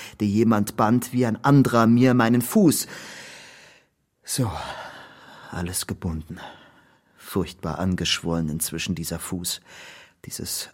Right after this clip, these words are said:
arme Sparbuch auch. Jedoch nicht angeschwollen. Aber das Sparbuch bringt ja nichts. Auch gebunden bringt es nichts.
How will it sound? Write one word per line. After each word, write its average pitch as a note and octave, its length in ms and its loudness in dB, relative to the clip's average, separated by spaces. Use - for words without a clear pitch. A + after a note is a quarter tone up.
arme F2 340 -2
Sparbuch E2+ 520 -8
auch. G#2 440 -4
Jedoch C#3+ 540 -4
nicht - 500 -4
angeschwollen. F#2+ 800 -2
Aber G#2+ 180 -4
das A2 140 -2
Sparbuch A#2 520 -2
bringt A#2+ 360 -6
ja G#2 100 -4
nichts. - 540 -6
Auch A#2 240 -4
gebunden D#3 460 6
bringt G2 260 -6
es F2+ 160 -8
nichts. - 340 -6